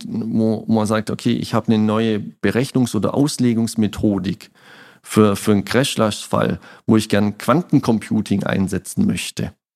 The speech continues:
dann ist Quantencomputing ein Thema, was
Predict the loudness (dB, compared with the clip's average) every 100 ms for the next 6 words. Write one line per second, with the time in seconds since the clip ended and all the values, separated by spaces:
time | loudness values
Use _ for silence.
0 | _ _ _ _ _ _ _ _ _ 0
1 | 2 2 0 0 0 0 0 0 0 0
2 | 0 0 0 0 -2 -2 0 0 0 -2
3 | -4 -14